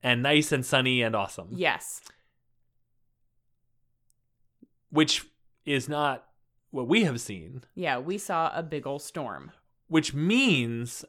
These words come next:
Speaker 1: which might, which, which pushes me towards a theory.
Speaker 2: Okay.
Speaker 1: Which is that none of that was actually happening, and, and she was just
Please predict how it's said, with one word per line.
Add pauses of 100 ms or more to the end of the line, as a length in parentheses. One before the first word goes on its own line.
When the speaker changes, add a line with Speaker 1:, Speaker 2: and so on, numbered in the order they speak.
(160)
Speaker 1:
which
might,
which,
which (400)
pushes
me
towards
a
theory. (320)
Speaker 2:
Okay. (160)
Speaker 1:
Which
is
that
none
of
that
was
actually
happening,
and, (140)
and
she
was
just